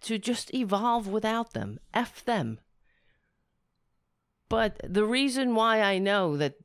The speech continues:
they're, they, that we will win, and tonight we'll talk about it. What, so n-, now Joe Biden in the,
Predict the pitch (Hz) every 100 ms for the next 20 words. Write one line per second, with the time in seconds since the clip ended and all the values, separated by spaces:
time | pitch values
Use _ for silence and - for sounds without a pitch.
0 | - 156 165 175 120 160 175 185 127 _
1 | _ 175 175 - 202 294 285 269 208 220
2 | 135 85 - - - - 185 196 202 202
3 | 165 165 165 139 131 131 117 127 - _
4 | _ _ _ _ _ _ _ _ _ -
5 | 180 160 151 - _ _ _ _ - -
6 | 170 147 147 - _ _ - 190 180 180
7 | 175 160 160 160 151 147 139 135 139 147
8 | 160 151 147 147 135 135 131